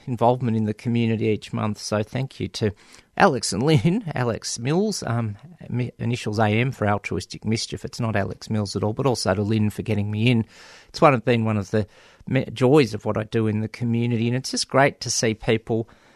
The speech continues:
um, get things off their system. The other thing that happens is you might find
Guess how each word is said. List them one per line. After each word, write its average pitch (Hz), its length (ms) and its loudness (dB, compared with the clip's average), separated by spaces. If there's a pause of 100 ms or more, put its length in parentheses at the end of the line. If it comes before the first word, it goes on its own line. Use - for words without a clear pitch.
(200)
um, 113 520 0 (100)
get - 200 -2
things 120 260 -2
off 107 160 -4
their - 100 0
system. - 400 -2
The 160 100 4
other 269 160 0
thing 117 280 -2
that 101 120 0
happens - 560 -2 (500)
is - 160 0
you 208 100 4
might 135 280 0
find 135 400 -2